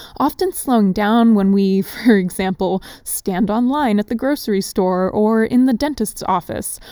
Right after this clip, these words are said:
or speeding up when we're engrossed in a fast-paced film or while reading and looking through our favorite manuscripts. This topic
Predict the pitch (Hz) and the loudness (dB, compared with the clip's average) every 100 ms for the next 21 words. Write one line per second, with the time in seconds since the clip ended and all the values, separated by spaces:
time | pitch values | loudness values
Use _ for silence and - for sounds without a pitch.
0 | - - 220 190 220 - - 190 202 220 | -20 -2 2 2 0 -2 -4 -2 2 2
1 | 240 - 202 190 196 190 190 180 247 - | 0 0 0 0 2 0 0 0 0 0
2 | 233 233 - 190 214 - 277 233 - 233 | 0 0 -2 -4 -4 -4 -4 -2 -2 2
3 | 226 233 240 220 214 214 214 226 220 202 | 4 4 4 4 2 2 2 2 2 2
4 | 220 247 254 240 220 254 285 247 226 220 | 2 2 2 4 2 0 0 0 2 0
5 | 247 - 185 180 202 247 359 320 208 - | 0 -2 -2 -2 -4 -2 0 2 2 0
6 | 190 - - - _ _ _ _ _ _ | -6 -6 -12 -20 _ _ _ _ _ _
7 | - - - - - 370 392 - - _ | -20 -20 -20 -20 -4 0 0 -2 -12 _
8 | _ - - 269 - 185 _ - | _ -12 -4 -2 -2 -8 _ -20